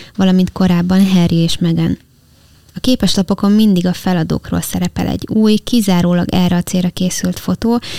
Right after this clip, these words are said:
Vilmos herceg és családja egyik évben például egy vintage motorkerékpáron pózolt. Fülöp karácsonykor a közös kártyákon felül nagyjából további kétszáz képeslapot is elküldött, méghozzá hozzá közel álló szervezeteknek és katonáknak.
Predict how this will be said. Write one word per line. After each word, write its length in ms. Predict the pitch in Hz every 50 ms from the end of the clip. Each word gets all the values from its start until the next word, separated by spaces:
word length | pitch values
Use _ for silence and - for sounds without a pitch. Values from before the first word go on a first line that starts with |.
| - - - - -
Vilmos 400 | - 226 277 294 226 190 - -
herceg 460 | - - 190 190 190 - - 214 -
és 140 | 180 170 -
családja 460 | - - 208 185 175 175 175 180 196
egyik 280 | 190 196 185 180 - -
évben 320 | 180 175 175 170 170 170 -
például 400 | - 180 180 175 170 170 180 180
egy 160 | 180 175 180
vintage 460 | 185 196 185 175 - - 160 - - 180
motorkerékpáron 920 | 170 170 - - 175 - - 175 170 165 165 - - 170 165 165 165 170 170
pózolt. 640 | - - 165 165 180 175 - - - 196 - - - - - - - - - - -
Fülöp 340 | - - - 247 214 196 -
karácsonykor 760 | - - 208 196 185 190 - - - 202 208 - - - 220 214
a 60 | 196
közös 320 | - - 185 180 180 -
kártyákon 560 | - - 180 180 170 - 175 180 - - 185
felül 260 | 180 - 190 185 185 185
nagyjából 500 | 185 180 180 180 180 180 180 185 196 190
további 480 | - - 214 208 202 185 185 180 190 -
kétszáz 500 | - - 208 208 - - - 185 170 -
képeslapot 720 | - - 185 175 - - 190 - - 190 185 - 202 -
is 140 | - - -
elküldött, 520 | 202 220 233 - - 240 214 202 214 - - - - - - -
méghozzá 500 | - 233 240 - - 226 214 - 208 208
hozzá 360 | 202 214 226 208 185 - 170
közel 340 | 175 - 190 185 175 180 175
álló 240 | 170 165 165 165 170
szervezeteknek 920 | - - - 185 190 196 190 180 - 180 - - 185 - - 185 - -
és 140 | 185 - -
katonáknak. 920 | - - 185 - 196 175 175 - - - - - - - - - - -